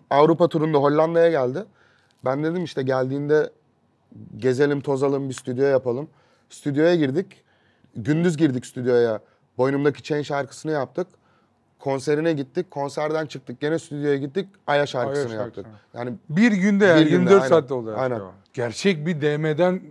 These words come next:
Speaker 2: kayış yaşanmış yani, karşılıklı böyle.
Speaker 1: Aynen.
Speaker 2: Hani içinde sanat da çıkan bir şey
Speaker 1: Aynen,
Speaker 2: dönüşmüş
Speaker 1: aynen.
Speaker 2: yani, süper. Devam edelim. Murder'ı ben paylaşıyorum, adam rapçi diyorlar. Murder'ı rap sayfaları paylaşıyor, rap mi bu diyorlar. "Lan siz ne istiyorsunuz?" demiş biri. Pop Dünyası sayfası.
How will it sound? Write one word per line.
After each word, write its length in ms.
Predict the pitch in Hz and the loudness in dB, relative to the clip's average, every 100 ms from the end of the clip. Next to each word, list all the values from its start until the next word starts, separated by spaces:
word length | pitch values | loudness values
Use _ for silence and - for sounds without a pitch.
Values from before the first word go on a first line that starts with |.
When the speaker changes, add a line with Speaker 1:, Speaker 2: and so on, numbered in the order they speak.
| - | -8
Speaker 2:
kayış 360 | 139 156 156 | -2 -2 0
yaşanmış 560 | 151 131 143 135 135 - | -2 0 -2 -4 -6 -6
yani, 200 | 131 117 - | -6 -6 -2
karşılıklı 640 | 131 123 131 131 - 143 | -2 -2 -6 -8 -4 0
böyle. 160 | 135 117 | 0 2
Speaker 1:
Aynen. 160 | 123 135 123 | 2 4 0
Speaker 2:
Hani 180 | 127 | -4
içinde 300 | 131 - 147 | -12 -6 -4
sanat 440 | 156 143 151 156 - | -4 -2 -2 -2 -6
da 80 | 135 | -12
çıkan 340 | - 147 151 | -6 -6 -4
bir 60 | 127 | -4
şey 160 | 147 | -2
Speaker 1:
Aynen, 180 | 131 151 | 0 0
Speaker 2:
dönüşmüş 180 | 143 127 | 0 -2
Speaker 1:
aynen. 120 | 135 | -2
Speaker 2:
yani, 120 | 123 110 | -4 -8
süper. 320 | _ 113 120 - - | _ -8 -8 -8 -2
Devam 240 | 156 180 180 | 2 2 2
edelim. 340 | 160 160 196 - | -2 -4 -8 -2
Murder'ı 400 | 180 208 208 214 | 0 2 2 2
ben 180 | 214 208 | 0 0
paylaşıyorum, 560 | 196 190 175 185 190 190 | 0 0 -2 -2 0 0
adam 260 | 180 196 | 0 0
rapçi 260 | 185 185 175 | 0 -2 -4
diyorlar. 320 | 180 165 202 - _ - | -2 0 -2 -6 _ -6
Murder'ı 500 | 156 196 196 196 208 | 2 2 4 4 4
rap 100 | 208 | 4
sayfaları 440 | 208 190 180 175 | 2 2 2 2
paylaşıyor, 460 | 170 175 160 220 190 | 0 0 0 0 6
rap 200 | 214 180 | 6 6
mi 140 | 170 | -2
bu 100 | 151 | -2
diyorlar. 360 | 143 147 165 185 _ _ | -2 0 0 -2 _ _
"Lan 160 | 160 202 | -2 -2
siz 180 | - 156 | -2 0
ne 160 | 240 | 2
istiyorsunuz?" 540 | 277 - 196 156 156 135 | 2 0 -6 -4 -10 -8
demiş 260 | 147 127 | -8 -8
biri. 200 | 139 190 196 _ _ | -4 -4 -4 _ _
Pop 220 | 190 170 | 0 2
Dünyası 360 | 165 165 156 151 | -2 -2 -4 0
sayfası. 540 | 165 143 143 135 131 | 0 0 -4 -8 -10